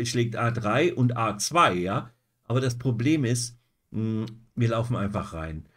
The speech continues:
Und wenn man jetzt hier durchlaufen will, das reicht nicht. Schwarz wird matt gesetzt. Schaut mal, ich hole mir meine Dame, ganz aus Spaßeshalber, und das ist schon matt. Ja, also,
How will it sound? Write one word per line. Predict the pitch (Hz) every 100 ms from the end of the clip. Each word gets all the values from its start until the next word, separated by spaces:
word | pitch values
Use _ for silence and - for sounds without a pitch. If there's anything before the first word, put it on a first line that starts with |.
| -
Und | - 117
wenn | 123
man | 127 123
jetzt | 117 120 -
hier | 117 131 123 117
durchlaufen | - 135 165 113 101 101 117 101
will, | 117 143 113 120 - _ _
das | - 101 87
reicht | 98 120 104
nicht. | 78 - _ _ _ _ -
Schwarz | - 101 82 110
wird | 104
matt | 98 113 120
gesetzt. | 131 117 - - - _ _
Schaut | - 110 -
mal, | 92 -
ich | 120
hole | 135
mir | 156
meine | 131 113 101
Dame, | 117 170 202 -
ganz | 101 120
aus | - 110
Spaßeshalber, | 120 147 160 - 131 123 120 120 - -
und | 110 -
das | -
ist | -
schon | - 87 85
matt. | 110 120 - _ _ _ _ _ _ _ _ _ _ _ _ _ _ _ _ _ -
Ja, | 113 123 120 - - -
also, | - 139 117 98